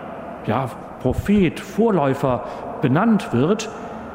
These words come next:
dass selbst der hier von dem Evangelisten Johannes als irdisch, und wenn er redet,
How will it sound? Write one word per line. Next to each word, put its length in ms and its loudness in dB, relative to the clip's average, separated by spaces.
dass 160 0
selbst 360 0
der 200 4
hier 300 4
von 400 2
dem 200 2
Evangelisten 580 2
Johannes 340 2
als 240 -4
irdisch, 580 2
und 180 -2
wenn 120 4
er 160 2
redet, 480 2